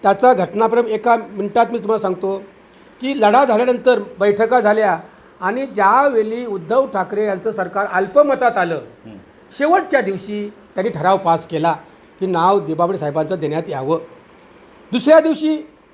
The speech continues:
Speaker 1: नवीन सरकार आलं एकनाथ शिंदेंचं, त्यांनी ठराव पास केला. त्यांचं म्हणणं होतं मागचं सरकार, कालचं सरकार हे अल्पमतातलं होतं, आम्ही पूर्ण मतात, बहुमतातले आहोत, आम्ही पण ठराव पास करतो. आणि सोळा जुलै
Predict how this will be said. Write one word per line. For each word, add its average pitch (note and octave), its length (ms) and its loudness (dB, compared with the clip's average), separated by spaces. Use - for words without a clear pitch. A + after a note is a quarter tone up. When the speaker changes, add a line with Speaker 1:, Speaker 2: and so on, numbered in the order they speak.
Speaker 1:
नवीन C#4+ 180 2
सरकार C4+ 280 2
आलं C4 260 2
एकनाथ G#3+ 300 0
शिंदेंचं, A#3+ 480 -2
त्यांनी E4+ 300 8
ठराव C4+ 260 4
पास G#3+ 240 -2
केला. D3 160 -8
त्यांचं G3 220 -4
म्हणणं A#3 200 0
होतं A#3+ 360 0
मागचं G3 300 -4
सरकार, A3+ 280 0
कालचं G3+ 300 0
सरकार A3+ 420 2
हे B3+ 360 6
अल्पमतातलं A3+ 720 -2
होतं, A3+ 160 0
आम्ही A3 260 0
पूर्ण A3+ 320 -2
मतात, A#3+ 280 2
बहुमतातले A3 540 0
आहोत, A3 200 4
आम्ही C4+ 200 2
पण D4+ 140 0
ठराव G3+ 200 2
पास F3+ 280 -4
करतो. C#3+ 220 -16
आणि A3+ 80 -4
सोळा G#3 460 2
जुलै G3+ 360 -2